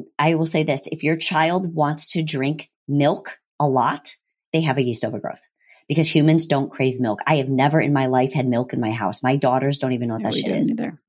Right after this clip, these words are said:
Speaker 1: Right?
Speaker 2: We don't either.
Speaker 1: Now, what's interesting too, and I wanna bring this up, is you said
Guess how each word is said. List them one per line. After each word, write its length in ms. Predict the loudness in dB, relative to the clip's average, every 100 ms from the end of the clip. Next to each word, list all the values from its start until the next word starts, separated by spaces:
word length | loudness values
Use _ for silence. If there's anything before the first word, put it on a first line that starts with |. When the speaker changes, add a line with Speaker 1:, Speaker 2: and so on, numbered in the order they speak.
| -2
Speaker 1:
Right? 240 | 0 -2 -4
Speaker 2:
We 140 | 2 2
don't 180 | 4
either. 300 | 2 2 2
Speaker 1:
Now, 140 | 2 2
what's 200 | 2 2
interesting 440 | 2 2 2 2
too, 200 | 2 2
and 140 | 4 4
I 60 |
wanna 220 | 2 2
bring 200 | 2 2
this 180 | 4 2
up, 160 | 0 0
is 200 | -2 0
you 180 | 2 2
said 460 | 2 2 0 -2